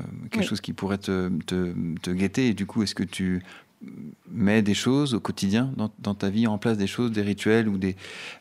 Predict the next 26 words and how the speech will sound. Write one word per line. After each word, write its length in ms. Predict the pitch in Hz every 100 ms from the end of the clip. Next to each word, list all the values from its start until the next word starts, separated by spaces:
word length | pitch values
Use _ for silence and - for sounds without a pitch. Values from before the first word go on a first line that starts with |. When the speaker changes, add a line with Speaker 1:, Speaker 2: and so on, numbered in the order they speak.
| -
Speaker 1:
ou, 340 | - 98 98 76 92
ou 40 | 95
des 140 | 95
zones 180 | 107 110
de 60 |
décompression ? 640 | 98 101 98 - 92 - 143 - _ _ _ _ _ _
Speaker 2:
Alors, 300 | 208 196 185
je, 180 | 170 -
je 100 | 185
dirais 200 | - 196
pas 140 | 190 247
que 60 | 247
le 40 |
surmenage 600 | 202 220 208 214 220 208
me 100 | 190
guette 320 | 180 202 202
encore 320 | 185 185 202 -
pour 140 | 185
l'instant, 380 | 170 175 254 294 - 190
mais 320 | 190 196 226
par 240 | 233 190
contre, 240 | - 269 214
je, 300 | 190 175 175
je, 320 | 170 175 180
j'ai 320 | 160 175 214
déjà, 520 | 175 208 180 226 254